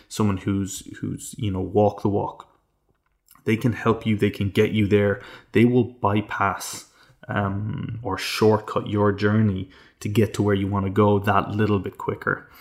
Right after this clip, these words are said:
And when it comes to coaching, um, you know, I've said this a number of times, I set a g-, I set a rule,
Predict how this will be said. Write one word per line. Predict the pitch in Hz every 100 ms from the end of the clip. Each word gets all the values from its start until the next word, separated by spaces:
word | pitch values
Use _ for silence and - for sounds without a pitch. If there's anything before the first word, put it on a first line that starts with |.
| - -
And | 117
when | 117
it | 147
comes | 139 131
to | 123
coaching, | - 110 - 101 101 - - _ -
um, | 107 101
you | 104
know, | 104
I've | 95
said | - 98
this | -
a |
number | 104 107 104
of |
times, | - 110 104 - - -
I | 110
set | - 135
a |
g-, | 120 -
I | 113
set | - 120
a |
rule, | 107 117 104 95 -